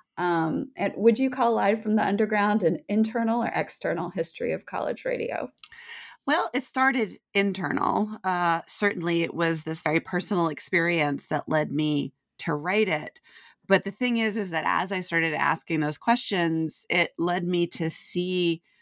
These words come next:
Speaker 2: the history that I had experienced in a very different light. And that a lot of the assumptions that I had about why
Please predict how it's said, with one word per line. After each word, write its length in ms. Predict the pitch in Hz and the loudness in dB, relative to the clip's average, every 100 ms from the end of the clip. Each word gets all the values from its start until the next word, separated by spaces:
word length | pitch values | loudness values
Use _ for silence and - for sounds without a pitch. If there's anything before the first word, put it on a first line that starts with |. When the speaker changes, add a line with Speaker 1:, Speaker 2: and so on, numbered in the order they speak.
| _ | _
Speaker 2:
the 80 | 156 | -2
history 420 | 170 196 - 190 | 2 2 2 0
that 160 | 170 160 | 0 0
I 280 | 151 147 165 | 0 0 0
had 380 | 170 180 147 139 | 0 -2 -2 -2
experienced 1080 | 143 - 277 277 185 156 151 - - - - _ | -2 -2 0 0 0 -2 -4 -2 -4 -4 -10 _
in 220 | 196 202 | 0 2
a 80 | 196 | 0
very 400 | 156 151 156 147 _ | 0 0 0 -2 _
different 520 | - 165 - 165 139 - | 0 0 2 -2 -2 -2
light. 580 | 131 131 - - - - - - - - | -2 0 -2 -8 -12 -14 -20 -20 -12 -2
And 400 | 160 156 160 143 | 0 2 0 -2
that 140 | - 160 | -2 0
a 60 | |
lot 340 | 156 165 185 190 | 0 2 2 2
of 360 | 180 175 165 | 0 -2 -4
the 220 | 147 156 160 | -2 0 0
assumptions 540 | - 202 226 220 196 | 0 2 2 0 0
that 100 | 165 | 0
I 120 | 151 | 0
had 480 | 160 151 143 143 - | 0 0 0 0 -2
about 720 | - 156 143 143 143 139 - - _ _ _ | -4 -2 0 0 0 -2 -8 -20 _ _ _
why 520 | - 143 156 160 160 | -16 -4 -2 0 -2